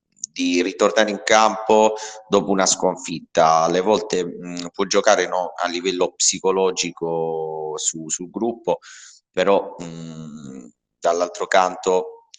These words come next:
farlo, mm, sul proprio campo con il giusto entusiasmo è, mm, comunque la, la linea più giusta da seguire. Però ovviamente domani sarà una partita importante, sarà un-, una partita importante come ha detto appunto Luca,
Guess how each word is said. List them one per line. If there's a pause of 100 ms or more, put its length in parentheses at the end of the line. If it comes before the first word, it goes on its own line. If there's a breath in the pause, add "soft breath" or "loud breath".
(520 loud breath)
farlo,
mm,
sul
proprio
campo
con
il
giusto
entusiasmo (400)
è,
mm,
comunque
la,
la
linea
più
giusta
da
seguire. (880 loud breath)
Però
ovviamente
domani
sarà
una
partita
importante,
sarà
un-,
una
partita
importante
come
ha
detto
appunto
Luca,